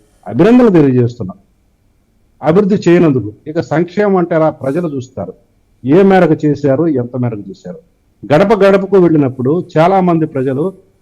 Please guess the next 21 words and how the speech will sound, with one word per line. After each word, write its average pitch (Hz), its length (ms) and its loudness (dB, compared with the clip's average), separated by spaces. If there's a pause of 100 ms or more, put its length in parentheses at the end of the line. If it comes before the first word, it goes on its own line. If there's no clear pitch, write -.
(340)
వీళ్ళకి 175 440 0 (380)
బుక్లెట్ 160 600 -6
ఇచ్చారు, 135 300 -4
పదహారు 147 320 0
పేజీల 160 280 -4
బుక్లెట్. 139 460 -12 (920)
అందులో 226 300 0
వాళ్ళకి 190 480 2
ఎంత 202 220 -2
డబ్బులు 196 420 -4
పంపించారు, 180 560 -4
ఏ 175 260 4
ఏ - 20 0
పథకాల 180 340 -6
కింద 165 140 -8
పంపించారు 160 540 -6
అని 151 80 -2
కూడా 180 200 -4
స్పష్టంగా 156 520 -6
రాసి 135 300 -4
ఉంటే 104 340 -8